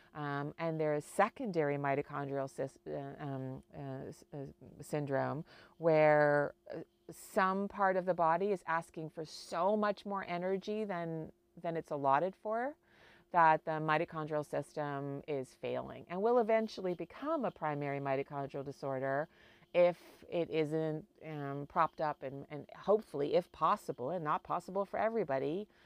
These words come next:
or maybe not possible for very many people, I don't know. Um,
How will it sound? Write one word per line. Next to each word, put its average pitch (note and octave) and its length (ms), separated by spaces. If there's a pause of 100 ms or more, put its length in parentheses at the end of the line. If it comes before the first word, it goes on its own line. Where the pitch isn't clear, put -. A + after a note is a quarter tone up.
(160)
or D#3 240
maybe E3+ 280
not F#3 200
possible F#3+ 340
for G3 180
very G3+ 220
many G#3 240
people, - 400
I D3+ 100 (140)
don't D3 380
know. D3 540 (360)
Um, C#3+ 460